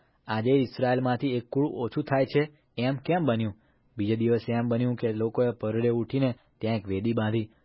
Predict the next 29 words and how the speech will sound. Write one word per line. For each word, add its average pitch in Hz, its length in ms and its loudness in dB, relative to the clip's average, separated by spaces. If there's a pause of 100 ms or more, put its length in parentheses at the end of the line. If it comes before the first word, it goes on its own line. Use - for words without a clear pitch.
(260)
ને 104 100 -2
દહનીઅર્પણો 123 720 0
તથા 104 280 -6
શાંતિ 104 420 -4
અર્પણો 101 340 -4
ચડાવ્યા. 104 420 0 (400)
અને 101 160 -2
ઇસ્રાયેલ 113 400 0
પુત્રએ 117 300 -2
કહ્યું 127 300 -2
કે, 113 200 -4 (420)
"ઇસ્રાયેલના 120 600 0
સર્વ 117 380 -2
કુળોમાંથી 123 580 -2 (140)
મળેલી 117 280 2
સભામાં 123 760 -2 (120)
યહોવાની 120 500 0
હજુરમાં 113 600 -2
આવ્યો 110 160 0
ન 113 80 0
હોય 123 300 2 (320)
એવો 117 140 2
કોણ 135 300 -2
છે? 107 220 -4 (340)
કેમ 101 160 -2
કે 113 160 -2
મિસ્પામાં 117 600 0
યહોવાની 113 500 -2
હજુરમાં 117 440 0